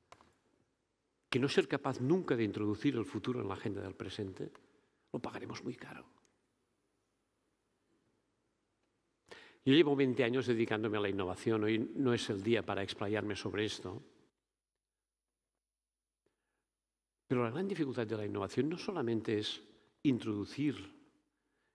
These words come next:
elementos nuevos, a veces disruptivos, como el ejemplo que acabamos de ver. Es, en una organización lo difícil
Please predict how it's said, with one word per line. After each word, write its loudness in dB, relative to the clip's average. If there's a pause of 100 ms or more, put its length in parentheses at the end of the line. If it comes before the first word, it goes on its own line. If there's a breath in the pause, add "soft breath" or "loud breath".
(120)
elementos -4
nuevos, -4
a -6
veces -6
disruptivos, -4
como -2
el -2
ejemplo -4
que -4
acabamos -6
de -20
ver. -18 (2250)
Es, -10 (160)
en 2
una 2
organización -4
lo 2
difícil -6